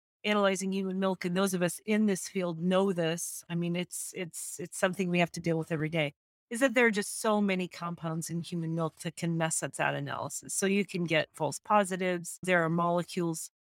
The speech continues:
in milk that look like glyphosate, right? So they, that's, that would be a false positive if, if it shows up. And so we know that every time we analyze milk for something new, and in this case it was glyphosate, we have to revalidate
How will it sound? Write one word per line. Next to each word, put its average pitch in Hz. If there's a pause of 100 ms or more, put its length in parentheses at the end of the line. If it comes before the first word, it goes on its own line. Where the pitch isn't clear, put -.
(180)
in 190
milk 170
that 165
look 175 (100)
like 180
glyphosate, 175
right? 170
So 170
they, 165 (280)
that's, 156
that 170
would 175
be 170
a 156
false -
positive 160
if, 156 (240)
if 160
it 156
shows 156
up. 123 (160)
And 214
so 262
we 247
know 208
that 190
every 190
time 180
we 175
analyze 160
milk 160
for 175
something 185
new, 180
and 170
in 170
this 160
case 160
it -
was 160
glyphosate, 170
we 160
have 151
to 165
revalidate 156